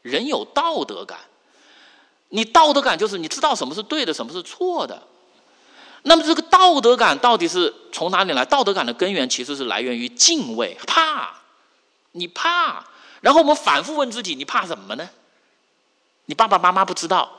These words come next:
<laughs> 你别人都不知道，你做这个事情你到底怕什么？但是我们成熟还是怕，是不是？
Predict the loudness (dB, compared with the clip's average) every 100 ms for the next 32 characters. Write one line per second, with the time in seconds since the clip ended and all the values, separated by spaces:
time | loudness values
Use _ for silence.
0 | _ -6 0 2 4 2 2 -2 -2 -2
1 | -2 -2 -8 -20 -20 _ _ _ -8 -2
2 | 2 2 0 -2 -6 -2 0 0 0 -2
3 | -2 -8 -16 _ _ _ 0 2 0 -2
4 | -4 -2 -2 -4 -6 -8 -8 -8 -8 -4
5 | -4 -4 -16 _ _ _ -8 -4 -4